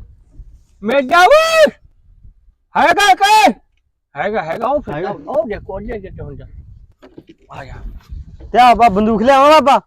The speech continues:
Speaker 1: ਬੰਦੂਕ ਤਾਂ ਚੱਕ ਲਿਆ, ਨਾ ਜਾਣੀ ਕੋਈ। ਵਾਹ, ਅੱਲਾ ਤੋਂ ਹੀ।
Speaker 2: ਲੈ ਤੂੰ ਹੀ ਫੜਾ, ਤੂੰ ਹੀ ਚਲਾਈ ਫਿਰ।
Speaker 1: ਮੈਨੂੰ ਫੜਾ ਦੇ।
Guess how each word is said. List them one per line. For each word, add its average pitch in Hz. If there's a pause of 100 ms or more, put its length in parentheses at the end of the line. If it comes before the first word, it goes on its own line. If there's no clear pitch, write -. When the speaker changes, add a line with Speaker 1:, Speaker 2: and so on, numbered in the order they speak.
(100)
Speaker 1:
ਬੰਦੂਕ 151
ਤਾਂ 220
ਚੱਕ 190
ਲਿਆ, 202
ਨਾ 175
ਜਾਣੀ 180
ਕੋਈ। 165 (420)
ਵਾਹ, 156
ਅੱਲਾ 160
ਤੋਂ 151
ਹੀ। 139 (240)
Speaker 2:
ਲੈ 165
ਤੂੰ 214
ਹੀ 233
ਫੜਾ, 151
ਤੂੰ 208
ਹੀ 208
ਚਲਾਈ 127
ਫਿਰ। 139
Speaker 1:
ਮੈਨੂੰ 151
ਫੜਾ 123
ਦੇ। 123